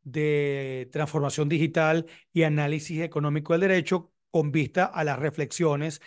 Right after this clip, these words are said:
y recomendaciones de tener pensamiento crítico e incluso escéptico. Existe algo,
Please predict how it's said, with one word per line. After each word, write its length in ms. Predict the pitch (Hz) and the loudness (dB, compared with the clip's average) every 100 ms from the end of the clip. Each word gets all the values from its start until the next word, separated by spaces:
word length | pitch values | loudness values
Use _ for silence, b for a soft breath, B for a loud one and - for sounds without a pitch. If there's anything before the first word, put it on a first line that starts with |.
| B | B
y 100 | 190 | 0
recomendaciones 680 | 170 170 147 135 127 160 185 | 2 2 0 -2 0 0 2
de 200 | 160 180 | 2 2
tener 420 | 185 160 151 170 b b _ _ | 0 0 0 0 b b _ _
pensamiento 760 | 175 165 156 147 151 165 - _ | 0 2 0 0 0 -2 -2 _
crítico 640 | 220 202 226 170 208 - | -2 0 -6 0 0 0
e 80 | 185 | -4
incluso 580 | 151 156 143 160 180 - | -2 -2 -2 -2 -6 -4
escéptico. 1000 | 160 - - 135 - 131 113 - 98 _ _ _ _ _ _ _ _ _ b b b b b b _ | -6 -4 -2 -2 -4 -16 -12 -14 -14 _ _ _ _ _ _ _ _ _ b b b b b b _
Existe 320 | 190 185 - | 0 0 4
algo, 440 | 214 170 165 151 | 4 6 2 -2